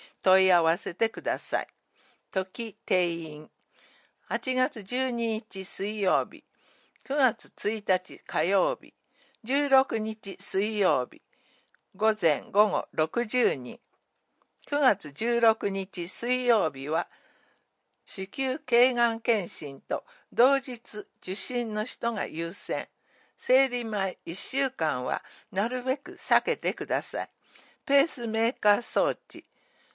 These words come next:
ブイピーシャント挿入、立位姿勢が取れない人は受診できません。ところ、保健センター、対象、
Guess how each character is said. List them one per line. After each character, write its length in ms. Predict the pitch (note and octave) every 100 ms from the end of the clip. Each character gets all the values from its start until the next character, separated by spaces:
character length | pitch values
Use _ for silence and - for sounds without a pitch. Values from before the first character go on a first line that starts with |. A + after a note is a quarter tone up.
| _
ブ 220 | F#3 A#3+
イ 100 | B3+
ピ 220 | B3 -
ー 260 | A3 G3+ G#3+ _ _
シ 180 | - -
ャ 140 | A#3
ン 80 | F#3 -
ト 140 | C3+ - _ _
挿 320 | - D#3 D#3+
入、 340 | D#3 C#3+ C#3 - _ _ _ _
立 340 | F#3 A3 - B3
位 120 | B3+
姿 480 | - - - A3 D3+
勢 20 |
が 160 | C#3
取 240 | C#3 F#3 A#3
れ 80 | A3+
な 180 | E3
い 60 | C#3+
人 320 | - - D#3
は 200 | C#3+ F#3+ - - - _ _
受 120 | -
診 420 | F3+ - A3+ A#3 D3
で 120 | D#3+
き 160 | -
ま 160 | D3+ D#3
せ 220 | - C#3
ん。 80 | A#2 _ _ _ _ _ _ _
と 120 | D#3+
こ 200 | D#3+ F#3
ろ、 220 | F3 E3 - _
保 140 | - F3+
健 280 | B3+ A#3+ A#3+
セ 220 | - F#3
ン 100 | D#3+ -
タ 80 | -
ー、 100 | - _ - _
対 260 | - G#3 G#3
象、 380 | - F3 D#3+